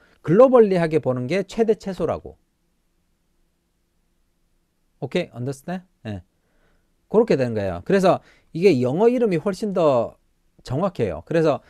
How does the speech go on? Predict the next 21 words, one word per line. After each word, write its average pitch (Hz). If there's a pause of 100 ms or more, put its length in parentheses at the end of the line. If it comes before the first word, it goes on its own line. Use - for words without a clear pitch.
(460)
그 170
로컬리하게 175
이렇게 139
보는 120
거예요. 104
그래서 180 (220)
로컬리하게 214
볼 101
때, 113 (340)
그 160
제한적으로 202
볼 139
때 165
그러면 185
그게 143
최대가 233
최소가 208
어떻게 135
되느냐? 104
그러면 196 (220)
결국은 220